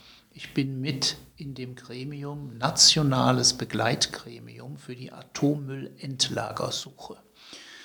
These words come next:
Das heißt, wir müssen ja in unserem Land bis zwanzig dreißig ein Atommüllendlager suchen. Und da bin ich gewählt worden von dem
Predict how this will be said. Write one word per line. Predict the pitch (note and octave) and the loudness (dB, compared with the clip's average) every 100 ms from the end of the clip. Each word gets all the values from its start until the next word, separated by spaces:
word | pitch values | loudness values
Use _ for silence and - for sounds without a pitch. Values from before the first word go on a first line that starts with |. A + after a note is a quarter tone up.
| - - - _ _ _ - | -20 -20 -20 _ _ _ 0
Das | C3+ C3+ | 4 8
heißt, | D#3+ F3 - - - - _ _ - _ | 10 10 10 6 -4 -20 _ _ -20 _
wir | D3+ B2 | -14 -10
müssen | C#3 F3+ E3 | 2 6 8
ja | C#3+ C#3+ | 8 8
in | C#3 | 8
unserem | C#3+ C3 A#2+ | 4 4 6
Land | A#2+ B2 B2+ - - - _ _ - | 8 6 6 2 -4 -10 _ _ -20
bis | - C#3+ - - | -16 0 2 4
zwanzig | D3 B2+ B2 - | 6 8 8 4
dreißig | - B2+ D3 - - - | 6 6 6 6 4 2
ein | B2 | 0
Atommüllendlager | - A2+ - C#3 C3 A2+ A#2+ - D#3+ - D3+ C#3+ C#3+ | 0 -2 2 2 0 -6 -14 -12 -10 -2 0 4 2
suchen. | - C#3 C3+ C#3 | 2 0 0 -8
Und | C#3+ B2 | -12 -12
da | A#2 | -14
bin | C3 C3 | -12 -14
ich | - | -12
gewählt | B2 A#2+ B2+ C3+ - | -8 2 4 4 0
worden | A#2+ A#2 A#2+ | -2 -2 -6
von | - A#2+ | -10 -14
dem | A#2+ | -16